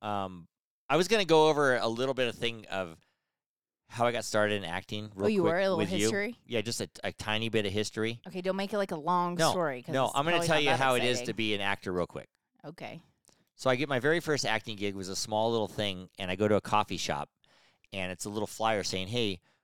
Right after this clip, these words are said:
Speaker 1: we're auditioning for a movie," right? In
Speaker 2: Okay.
Speaker 1: Re-, filmed in Reno, a little short movie that, that
Speaker 2: Yeah.
Speaker 1: was filmed at a convenience store all night long. And so I went, I went to the audition, shake, and I didn't know what to do. I said, "I'll go to the audition," but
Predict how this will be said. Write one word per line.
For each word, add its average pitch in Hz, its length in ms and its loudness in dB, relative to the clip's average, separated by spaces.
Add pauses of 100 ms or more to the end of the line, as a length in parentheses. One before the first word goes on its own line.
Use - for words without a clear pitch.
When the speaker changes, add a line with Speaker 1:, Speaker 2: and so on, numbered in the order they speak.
(140)
Speaker 1:
we're 113 160 2
auditioning 117 380 -2
for 98 200 2
a 92 60 0
movie," 104 480 -2 (500)
right? 104 300 -2 (220)
In - 60 -14
Speaker 2:
Okay. 104 200 -2
Speaker 1:
Re-, 113 160 0
filmed 110 280 2
in 104 100 2
Reno, 110 280 -2
a 82 40 -2
little 92 180 0
short 107 320 2
movie 104 320 0
that, 85 180 -4
that 95 100 -4
Speaker 2:
Yeah. 82 40 -4
Speaker 1:
was 87 140 -8
filmed 98 280 -4
at 85 80 0
a 76 80 -6
convenience 92 640 -6
store - 340 -8 (720)
all 104 200 2
night 104 220 -2
long. 85 260 -2 (600)
And 107 180 -6
so 110 240 2
I 107 100 2
went, 131 260 0 (640)
I 110 80 0
went 120 240 -2
to 131 120 -4
the 113 140 -2
audition, 98 680 -2 (120)
shake, 123 360 -2 (140)
and 104 200 -14 (420)
I 117 60 -6
didn't 131 180 -2
know 123 160 6
what 110 220 4
to 101 100 -12
do. 107 160 2
I 92 80 2
said, 107 160 -4
"I'll 110 100 0
go 120 120 0
to 117 40 0
the 110 120 -2
audition," 92 420 -4
but 80 160 -12